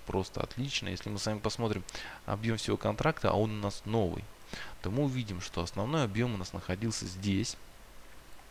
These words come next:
да, и мы с вами увидели некое движение вверх, а потом уверенное движение вниз, то есть у нас с вами есть, в принципе, признаки ложного пробоя, на самом деле, да, то есть вот эта вот штуковина, она может оказаться для нас с вами ложным пробоем,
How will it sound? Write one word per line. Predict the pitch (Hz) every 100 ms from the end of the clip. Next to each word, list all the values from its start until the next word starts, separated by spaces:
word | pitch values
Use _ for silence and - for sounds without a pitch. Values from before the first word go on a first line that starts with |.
| - - -
да, | 95 101 123 - - - -
и | 104
мы | 110
с | 127
вами | 131 117 107
увидели | 113 113 117 104 95
некое | 104 101 95
движение | 92 98 104 101 101
вверх, | 107 101
а | 92
потом | 98 - 98 95
уверенное | 101 95 92
движение | 87 92 98 101
вниз, | 107 127 175
то | - 90
есть | -
у |
нас | 113 131
с | -
вами | 95
есть, | 101 120 -
в | - -
принципе, | 143 143 - - -
признаки | 123 120 - 92
ложного | 110 104 101
пробоя, | 95 117 151 127
на | 87 -
самом | 85 -
деле, | 85 67 - - - - - - -
да, | 110 110
то | 95
есть | 92
вот | 98 104
эта | 98
вот | 92
штуковина, | - 117 - 117 87 87
она | 87
может | 90 87
оказаться | - 95 107 139 - - - - -
для | 98
нас | 98 120
с |
вами | 120 104
ложным | 92 101 104 98
пробоем, | 101 92 85